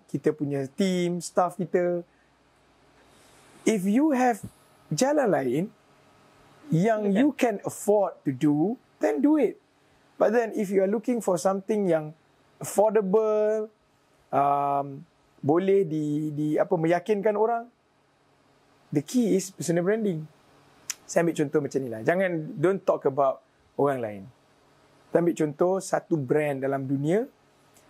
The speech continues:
Speaker 1: namanya Islam. Islam is a brand.
Speaker 2: Betul.
Speaker 1: Nama tu Islam is a brand.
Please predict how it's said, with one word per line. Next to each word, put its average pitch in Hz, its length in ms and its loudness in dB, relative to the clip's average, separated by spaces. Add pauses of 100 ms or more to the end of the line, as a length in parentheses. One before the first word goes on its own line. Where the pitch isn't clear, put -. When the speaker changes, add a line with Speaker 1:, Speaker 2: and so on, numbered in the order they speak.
Speaker 1:
namanya 185 380 0
Islam. 135 440 -2 (1700)
Islam 269 380 0
is 170 100 0
a 135 80 2
brand. 131 420 0 (420)
Speaker 2:
Betul. 131 460 -2
Speaker 1:
Nama 240 480 2 (160)
tu 214 160 -2
Islam 196 460 -2
is - 140 -6
a - 80 0
brand. 131 360 -4